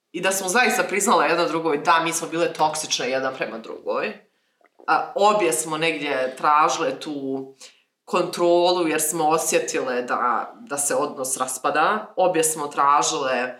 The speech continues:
taj moment da vratimo jedna drugu, da kao... budemo to što smo prije bili, što je stvorilo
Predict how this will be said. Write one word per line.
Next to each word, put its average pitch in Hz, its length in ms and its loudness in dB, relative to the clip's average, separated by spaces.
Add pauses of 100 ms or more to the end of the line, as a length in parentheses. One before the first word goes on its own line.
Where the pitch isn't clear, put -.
(380)
taj 151 240 2
moment 151 340 -2
da 156 140 -4
vratimo 147 640 0
jedna 135 260 -2
drugu, 117 440 -10
da - 160 -10
kao... - 560 -6 (220)
budemo 175 480 2
to 165 160 0
što 143 120 -8
smo 139 220 -6
prije 139 280 -4
bili, 139 440 -4
što - 360 0
je 143 80 2
stvorilo 139 960 -2